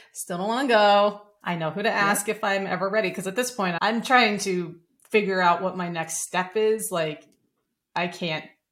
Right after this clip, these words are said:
Speaker 1: go do this right now.
Speaker 2: Right.
Speaker 1: I mean, it was kind of funny, but then, but then he backed off. At least he didn't push it. He just kind of backed
Speaker 2: Yep.
Speaker 1: off and we just continued talking. I, I think I was seeing him, like, every other week or something for the body work. So he basically just started coaching me in my sessions.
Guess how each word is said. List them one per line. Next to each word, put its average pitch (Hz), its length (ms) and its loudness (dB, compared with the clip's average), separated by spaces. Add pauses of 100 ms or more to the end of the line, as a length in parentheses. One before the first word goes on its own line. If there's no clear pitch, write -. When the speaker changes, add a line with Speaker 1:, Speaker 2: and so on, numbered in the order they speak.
Speaker 1:
go 185 140 -2
do 160 160 -4
this 139 220 -2 (360)
right - 180 -8
now. - 280 -6 (220)
Speaker 2:
Right. 135 280 -6
Speaker 1:
I 233 100 0
mean, 226 140 2
it 233 80 0
was 226 140 4
kind 214 180 -2
of 185 100 -2
funny, 170 200 0
but 185 160 -4
then, 226 320 2 (260)
but 285 120 0
then 311 100 6
he 294 60 2
backed 190 300 4
off. - 340 0
At 226 60 -4
least 233 180 -4
he 220 80 -6
didn't 170 180 -2
push - 240 -2
it. - 200 -4
He 190 100 -10
just 180 180 -6
kind 170 140 -6
of 165 100 -6 (160)
backed 170 200 0
Speaker 2:
Yep. 277 80 -4
Speaker 1:
off 165 280 0
and 175 80 -8
we 175 80 -8
just 180 200 -6
continued 175 520 -6 (380)
talking. 220 540 2
I, 208 220 0
I 233 40 2
think 262 160 -2
I 214 80 4
was 185 120 -2
seeing 180 220 -4
him, 175 160 -2
like, 165 160 -4
every 175 240 -4
other 160 160 -2
week 156 260 -10
or 170 80 -8
something 160 420 -6
for 170 100 -8
the 165 80 -8
body 160 280 0
work. 190 220 -2
So 220 140 -2
he 226 100 -4
basically 247 420 0
just 180 160 -6
started 170 280 -2
coaching 175 420 -8
me 180 260 -2
in 180 140 -4
my 160 160 -4
sessions. 185 760 -6